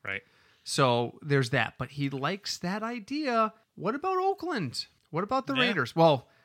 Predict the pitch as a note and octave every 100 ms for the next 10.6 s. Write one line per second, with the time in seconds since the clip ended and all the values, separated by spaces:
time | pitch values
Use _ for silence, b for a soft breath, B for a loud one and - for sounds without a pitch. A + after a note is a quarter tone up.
0 | b D3+ D#3 F3 G3 D#3+ A2 G2+ - F#3
1 | A3+ A3 G3+ F3+ F3 E3+ E3+ D3+ C#3 B2+
2 | A#2+ A#2 - D3 F#3+ F#3+ E3+ E3 E3 C#3+
3 | E3+ G3 A3+ G3+ E3+ D3+ D3 D#3+ D3 -
4 | D3+ C#3 C#3 C3+ C3+ C#3 C3 C3 B B
5 | B C#3 C#3+ C3+ B2+ C#3 F3 F#3 E3 E3+
6 | D#3+ D3 D#3 C#3+ D3 D3 C#3+ C3+ B2+ -
7 | B2+ B2 D3 C3 B2+ A#2+ - D3 C#3 C3+
8 | B2+ C3 B2 B2 A#2+ B2+ B2 A#2+ B2 A#2+
9 | A#2 B2+ B2 A#2 A#2 A2+ A2+ G#2 G2 A2+
10 | G2+ E2 F#2 F2+ G2+ -